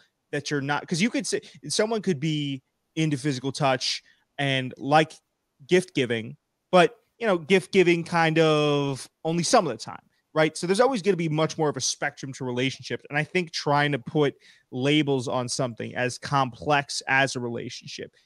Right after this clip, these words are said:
and it's the same thing we talked about at the beginning of the show, something as complex as a human being, putting a label on them is never,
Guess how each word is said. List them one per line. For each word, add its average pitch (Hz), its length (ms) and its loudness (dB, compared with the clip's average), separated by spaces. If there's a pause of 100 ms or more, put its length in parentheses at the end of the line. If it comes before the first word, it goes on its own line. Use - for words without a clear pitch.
(120)
and 175 80 -2
it's 180 100 -2
the 180 60 -6
same 175 240 0
thing 160 100 2
we 160 60 0
talked 151 200 2
about 147 100 4
at 139 60 -2
the 131 40 -8
beginning 139 240 -2
of 135 60 -4
the 131 40 -6
show, - 240 0 (440)
something 170 320 -2
as 143 100 -4
complex 160 560 0
as 127 80 -6
a 120 40 -6
human 143 280 0
being, 120 380 -4
putting 139 220 -6
a 123 60 -6
label 127 300 -2
on 117 160 -4
them 135 300 -4 (320)
is 135 180 0
never, 123 440 2